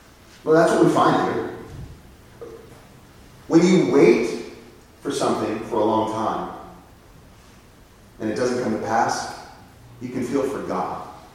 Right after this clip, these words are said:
right? I wonder if, if Simeon and, and Anna ever felt forgotten.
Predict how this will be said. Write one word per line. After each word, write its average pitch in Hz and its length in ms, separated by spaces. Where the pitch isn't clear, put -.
right? 95 200
I - 220
wonder 160 880
if, 139 580
if 139 100
Simeon 131 640
and, 107 260
and 107 140
Anna 113 380
ever 107 120
felt 104 460
forgotten. 85 400